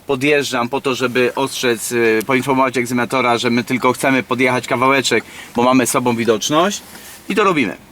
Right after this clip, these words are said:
Czyli podjeżdżam, rozglądam się i wycofuję. I uwaga na kierownicę. Co ja zrobiłem? Proszę zobaczyć, co ja zrobiłem.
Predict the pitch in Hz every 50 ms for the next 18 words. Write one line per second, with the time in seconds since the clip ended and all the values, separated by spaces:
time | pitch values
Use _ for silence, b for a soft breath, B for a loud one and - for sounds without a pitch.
0 | - - - - - - - - - - - 180 180 - 175 160 151 156 143 131
1 | 117 120 139 143 160 190 233 247 - - - 113 135 139 123 120 156 156 151 143
2 | 143 139 139 139 - - 170 175 190 214 220 - - - - - - - - -
3 | - 233 240 233 214 190 185 185 - - - - - - - - - - 156 -
4 | - 151 - 180 170 165 165 156 156 151 165 160 - - - - - - - -
5 | - - - - - - - - - - - - B B B B B B - -
6 | 165 170 175 180 190 185 185 190 180 170 175 190 180 170 165 160 160 139 - -
7 | 82 - 78 - - - - 190 196 202 180 190 170 160 147 120 104 87 139 139
8 | 156 160 190 170 156 165 160 170 165 - - - 175 147 139 147 139 120 113 104
9 | 92 82 76